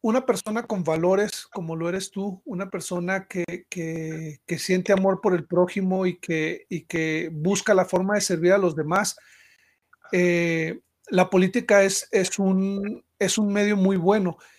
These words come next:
Pues me gusta lo que dices, o sea, no necesito haber ganado, no necesito estar en un puesto actualmente para poder seguir sirviendo. Y entonces, ¿cómo aplicas el conocimiento que,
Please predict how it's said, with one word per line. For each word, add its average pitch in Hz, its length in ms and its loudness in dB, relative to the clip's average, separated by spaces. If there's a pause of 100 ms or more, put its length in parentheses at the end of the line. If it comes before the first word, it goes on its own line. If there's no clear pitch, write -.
(120)
Pues 185 140 -2
me 180 60 0
gusta 190 260 2
lo 233 120 6
que 185 120 -2
dices, 220 320 0
o 175 40 -8
sea, 175 180 -2
no 180 140 -2
necesito 220 400 -2
haber 233 160 2
ganado, 226 420 4
no 220 120 0
necesito 220 720 0 (200)
estar 190 380 2
en 220 120 2
un 233 160 -4
puesto 233 720 2
actualmente 202 680 0
para 170 240 0
poder 175 240 0
seguir 185 300 -2
sirviendo. 175 720 -2 (560)
Y 180 100 2
entonces, 185 600 0
¿cómo 196 360 2
aplicas 208 600 2
el 185 120 -4
conocimiento 170 800 -2
que, 175 360 -4